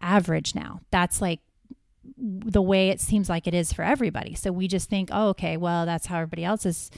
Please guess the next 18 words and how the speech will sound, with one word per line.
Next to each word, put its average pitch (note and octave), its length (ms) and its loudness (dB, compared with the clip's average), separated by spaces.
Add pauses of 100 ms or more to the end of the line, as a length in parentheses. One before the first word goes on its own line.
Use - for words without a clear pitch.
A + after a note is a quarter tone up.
(240)
is, F3+ 320 2
so F3 380 2 (360)
that's - 460 -2
gonna F3 160 6
be E3 100 4
normal." F#3+ 400 8
But E3+ 160 2 (260)
that's G3 300 2
actually C4+ 360 2
not G3+ 300 4
normal, E3 420 0
and G3 140 0
it's - 180 0
really G#3+ 220 4
not F#3+ 300 4
okay. F#3+ 640 4
And G#3 160 2
if G3 160 0